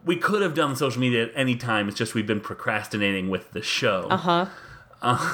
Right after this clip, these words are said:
Speaker 1: <laughs> all right. So we have social media, and it is this. Uh, we have a Twitter for the, uh, podcast franchise, which is at J E underscore minute movies. Uh, you can also find me on Twitter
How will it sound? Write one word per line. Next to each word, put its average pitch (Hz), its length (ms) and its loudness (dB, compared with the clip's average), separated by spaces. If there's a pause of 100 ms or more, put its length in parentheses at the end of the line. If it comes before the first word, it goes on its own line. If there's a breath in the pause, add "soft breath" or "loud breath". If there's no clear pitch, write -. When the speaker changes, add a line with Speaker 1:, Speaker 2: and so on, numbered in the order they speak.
Speaker 1:
<laughs> - 0 -
all 240 400 2
right. 101 180 -2
So 127 280 2 (600 loud breath)
we 170 180 0
have 160 220 0
social 147 240 -2
media, 135 220 0
and 127 140 0
it 127 120 2
is 117 200 -2
this. 127 420 -2
Uh, 113 300 0 (100)
we 123 120 2
have 123 220 0
a 113 100 0
Twitter 139 340 0
for 120 180 0
the, 113 300 0 (360)
uh, 107 300 0
podcast 131 380 -2
franchise, 113 680 0 (260 loud breath)
which 107 100 -2
is 107 80 -2
at 113 160 2
J 117 140 0
E 117 200 0
underscore 110 400 0
minute 107 300 0
movies. 160 600 0 (440 loud breath)
Uh, 110 100 2
you 107 120 0
can 135 100 -2
also 127 240 0
find 113 320 0
me 170 160 2
on 120 140 0
Twitter 117 460 -2